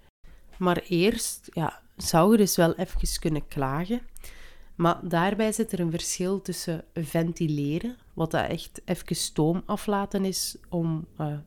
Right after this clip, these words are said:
ja, de stress er een beetje uit te laten. Maar je kunt ook gaan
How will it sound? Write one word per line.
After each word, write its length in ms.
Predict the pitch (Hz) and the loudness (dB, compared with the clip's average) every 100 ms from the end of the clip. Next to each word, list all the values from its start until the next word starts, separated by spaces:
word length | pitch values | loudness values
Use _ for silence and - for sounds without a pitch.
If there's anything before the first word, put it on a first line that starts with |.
| - | -14
ja, 140 | 180 - | -14 -6
de 100 | 180 | -2
stress 380 | - - 170 - | 0 2 2 2
er 60 | |
een 100 | 185 | 2
beetje 280 | 165 156 - | 2 0 -2
uit 220 | 170 160 | 0 0
te 100 | - | 0
laten. 400 | 214 220 220 233 - - - - - - - - | -2 -2 -4 -8 -12 -20 -20 -20 -20 -20 -20 -4
Maar 160 | 185 202 | 2 4
je 100 | 214 | 6
kunt 260 | 202 170 | 4 2
ook 240 | - 233 - | 4 2 2
gaan 320 | 196 180 175 | 0 0 -2